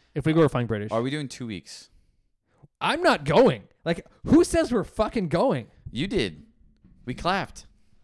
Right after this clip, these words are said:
Speaker 1: I don't. <laughs> You're like, "We clapped hands. That means we're going."
Speaker 2: That means it's solid.
Speaker 1: Next year.
Speaker 2: Do you wanna do
Speaker 1: Silver-,
Speaker 2: Silverstone?
Speaker 1: Silverstone?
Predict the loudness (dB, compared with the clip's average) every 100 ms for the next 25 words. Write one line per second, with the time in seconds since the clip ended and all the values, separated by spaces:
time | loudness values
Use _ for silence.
0 | _ -14 -6 -2 -2 -4 -6 -6 -8 -10
1 | -10 -8 -10 -6 0 4 4 4 2 2
2 | 0 2 4 2 2 2 2 2 0 0
3 | -2 -4 -4 -4 -4 -4 -8 -8 -12 -14
4 | -10 -6 -6 -8 -12 -16 _ _ _ _
5 | -8 -8 -4 -4 -4 -6 _ _ _ _
6 | _ _ _ -8 -8 -8 -2 0 0 -2
7 | -2 0 -2 -2 -2 -2 -6